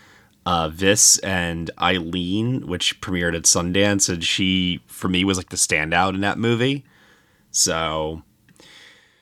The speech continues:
we can always use more Marin in our lives.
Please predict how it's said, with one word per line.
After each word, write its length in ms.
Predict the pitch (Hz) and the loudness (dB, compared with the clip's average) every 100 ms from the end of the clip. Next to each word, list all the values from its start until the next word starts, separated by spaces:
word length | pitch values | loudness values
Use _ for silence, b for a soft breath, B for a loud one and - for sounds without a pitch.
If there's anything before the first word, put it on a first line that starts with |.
| b b b - | b b b -4
we 80 | 127 | 2
can 120 | 135 | 6
always 220 | 143 123 | 6 6
use 200 | 127 110 | 2 2
more 340 | 107 107 107 | 0 2 2
Marin 460 | 98 92 80 80 78 | 2 2 0 0 -4
in 60 | 78 | -6
our 120 | 76 | -6
lives. 600 | 73 73 67 - - - | -6 -4 -4 0 0 0